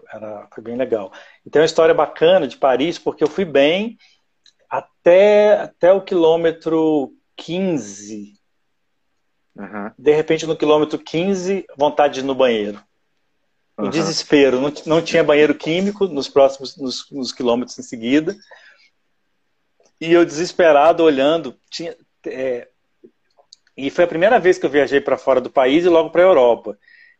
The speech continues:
Speaker 1: Então, bate aquele choque de realidade, né? De um,
Speaker 2: Aham.
Speaker 1: de um, de um país civilizado, né? E
Speaker 2: Aham.
Speaker 1: você vê tanta coisa errada no nosso país e tudo, e eu falei assim,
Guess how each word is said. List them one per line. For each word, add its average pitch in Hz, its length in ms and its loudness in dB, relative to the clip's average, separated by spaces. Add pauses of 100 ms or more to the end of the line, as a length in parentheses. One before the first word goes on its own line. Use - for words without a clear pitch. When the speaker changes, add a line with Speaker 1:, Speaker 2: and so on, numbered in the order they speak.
Speaker 1:
Então, 170 340 0
bate 147 380 -2
aquele 170 800 -2
choque - 460 -4
de 160 100 -6
realidade, 123 800 0
né? 123 220 -10 (340)
De 104 160 -8
um, 120 100 -2
Speaker 2:
Aham. 110 520 -4 (320)
Speaker 1:
de 110 160 -6
um, 123 520 -4
de 117 120 -10
um 127 60 -6
país 123 880 -2 (640)
civilizado, 135 840 0
né? 147 320 -4 (560)
E - 120 -12
Speaker 2:
Aham. - 20 -8
Speaker 1:
você 101 420 -4
vê 135 180 0
tanta 165 280 -2
coisa 151 240 0
errada 139 340 2
no 135 80 -8
nosso 131 240 -2
país 139 420 0
e 139 80 -12
tudo, 151 360 -6
e 151 40 0
eu 147 80 0
falei 135 220 -6
assim, 120 380 -14